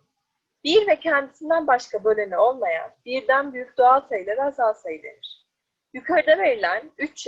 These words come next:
üçe üçlük birim karelerden oluşan şeklin üzerindeki asal sayı yazan kareler boyanıyor.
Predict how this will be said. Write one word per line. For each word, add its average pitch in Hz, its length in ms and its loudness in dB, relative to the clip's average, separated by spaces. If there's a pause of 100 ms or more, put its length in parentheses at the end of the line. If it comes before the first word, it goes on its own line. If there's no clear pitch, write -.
(120)
üçe 277 260 -6
üçlük 330 500 -12
birim 285 280 -8
karelerden 170 640 -2
oluşan 185 480 -8
şeklin 277 560 -6
üzerindeki 190 520 -4
asal 269 340 -2
sayı 277 280 -8
yazan 233 380 -4
kareler 233 460 -2
boyanıyor. 185 440 -4